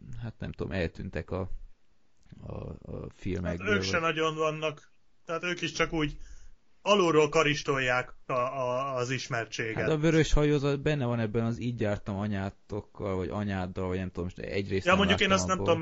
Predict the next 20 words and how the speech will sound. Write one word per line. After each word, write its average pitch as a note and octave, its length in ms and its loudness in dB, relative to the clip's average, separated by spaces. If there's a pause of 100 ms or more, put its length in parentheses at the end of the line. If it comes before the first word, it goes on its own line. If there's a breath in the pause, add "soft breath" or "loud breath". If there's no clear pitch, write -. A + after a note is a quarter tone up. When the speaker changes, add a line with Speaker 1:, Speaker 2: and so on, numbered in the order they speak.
Speaker 2:
mert D#3+ 60 6
azt D#3 160 2
nem D#3+ 260 -4 (520)
Speaker 1:
Tudom, D#3 160 4
hát C#3+ 160 2
ez D3 100 2
Speaker 2:
Mhm. D3+ 80 2
Speaker 1:
na-, D3+ 180 0
nagyon C3+ 220 2
felkapott A2+ 560 2
sorozat, A2+ 300 0
tehát G#2+ 200 -2
őt - 400 0
látni A2 500 2
azért, F#2+ 420 0
meg G2 200 -2
a, F#2 220 0
a - 60 -8
Stifler G2+ 540 -4
is, - 300 -6